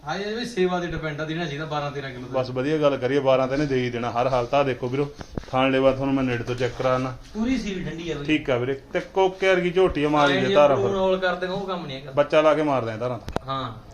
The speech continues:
Speaker 2: ਓਕੇ, ਤੋਰ ਫਿਰ ਵੀਰੇ। ਤੇ ਬਟਨ ਵੀ ਹੈਗੇ ਆ ਇਹਦੇ, ਆ ਦੇਖੋ ਲੱਗੇ
Speaker 1: ਬਾਕੀ
Speaker 2: ਹੋਏ।
Speaker 1: ਵੀ ਬੂਟੇ ਚੁਆਈ ਚੁਈ ਬਹੁਤ ਖੋਲੇ ਗੰਜ ਆ
Speaker 2: ਠੀਕ ਆ
Speaker 1: ਰਹੀ
Speaker 2: ਵੀਰੇ, ਧਾਰਾਂ ਤੁਹਾਨੂੰ ਮਾਰ ਕੇ ਦਿਖਾਵਾਂ। ਆਹ ਕੱਟੀ ਦੇਖ ਲਓ ਮਗਰ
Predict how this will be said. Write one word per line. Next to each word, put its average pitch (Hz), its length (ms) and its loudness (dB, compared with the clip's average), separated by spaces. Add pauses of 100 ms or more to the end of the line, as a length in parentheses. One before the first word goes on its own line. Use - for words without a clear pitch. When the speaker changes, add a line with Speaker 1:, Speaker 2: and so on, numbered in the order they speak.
(240)
Speaker 2:
ਓਕੇ, 131 220 -4
ਤੋਰ 147 280 2
ਫਿਰ 117 120 -4
ਵੀਰੇ। 117 220 -8 (600)
ਤੇ 139 120 -4 (220)
ਬਟਨ 139 320 2
ਵੀ 147 160 6
ਹੈਗੇ 143 240 4
ਆ 151 40 4
ਇਹਦੇ, 151 140 0 (220)
ਆ 131 80 2
ਦੇਖੋ 127 320 -2 (260)
ਲੱਗੇ 123 200 0
Speaker 1:
ਬਾਕੀ 220 240 2
Speaker 2:
ਹੋਏ। 240 80 -4
Speaker 1:
ਵੀ 240 40 -4
ਬੂਟੇ 233 180 -6
ਚੁਆਈ 214 360 -2
ਚੁਈ 202 180 -6
ਬਹੁਤ 143 280 -4
ਖੋਲੇ 165 220 0
ਗੰਜ 165 280 6
ਆ 165 80 8
Speaker 2:
ਠੀਕ 170 140 8
ਆ 180 60 6
Speaker 1:
ਰਹੀ 190 120 8
Speaker 2:
ਵੀਰੇ, 151 200 10
ਧਾਰਾਂ 185 200 10
ਤੁਹਾਨੂੰ 160 220 6
ਮਾਰ 143 220 6
ਕੇ 131 120 0
ਦਿਖਾਵਾਂ। 160 260 4
ਆਹ 170 60 8
ਕੱਟੀ 139 280 0
ਦੇਖ 127 200 2
ਲਓ 135 120 4
ਮਗਰ 135 260 2